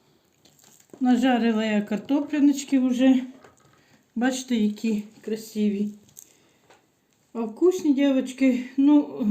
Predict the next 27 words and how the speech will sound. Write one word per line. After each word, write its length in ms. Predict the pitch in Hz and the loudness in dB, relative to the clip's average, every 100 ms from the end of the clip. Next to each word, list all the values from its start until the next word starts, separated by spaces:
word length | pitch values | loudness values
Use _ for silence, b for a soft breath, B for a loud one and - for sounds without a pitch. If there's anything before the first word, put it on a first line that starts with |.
| 208 | 0
мені 260 | 233 254 262 | 2 2 4
нравляться 640 | 247 247 240 233 220 226 | 2 0 -4 -6 -4 -4
більше 420 | 208 208 - 220 | -4 -6 -6 -8
з 60 | 214 | -8
печоночкою. 920 | 214 208 311 302 220 208 - 196 196 b b b b _ | -12 -8 -4 0 0 -2 -4 -8 -8 b b b b _
Ну, 80 | 403 | -6
і 60 | 381 | -6
ці 240 | - 302 | -4 -4
непогані 600 | 320 269 269 240 247 233 | -4 -2 -2 0 0 0
з 80 | 214 | 0
м'яском, 580 | 233 226 214 - 214 208 | -2 -4 -6 -2 0 2
дож-, 220 | 226 208 | 0 -4
теж 320 | - 240 214 | -6 -4 -2
вкусні. 580 | 220 208 220 208 208 214 | -4 -4 -6 -4 -2 -2
Хто 200 | - 339 | 0 -4
хоче, 480 | 320 311 - 247 247 B B _ | -4 -4 -2 -4 -4 B B _
кушайте 680 | 240 240 233 208 226 220 208 | -8 -4 -6 -2 -2 0 -2
з 120 | - | -2
цим, 320 | 214 208 202 - _ b b b b b b b | 0 0 0 -8 _ b b b b b b b
е, 260 | 202 208 208 | -2 2 2
сметанкою. 800 | 208 - 262 247 233 220 214 220 | 0 0 0 0 -2 -2 -2 -4
Попробуємо, 720 | 214 208 202 226 202 208 208 208 | -4 -8 -6 -6 -4 2 4 2
покажу 540 | - - 208 202 190 | -2 -4 -2 -2 -4
вам, 220 | 185 196 | -8 -8
які 280 | 196 196 202 | -8 -8 -8
вони. 380 | 190 196 226 247 - _ _ _ _ _ _ _ _ _ _ _ | -8 -4 -2 -4 -10 _ _ _ _ _ _ _ _ _ _ _
Ось, 240 | 208 - | -16 -14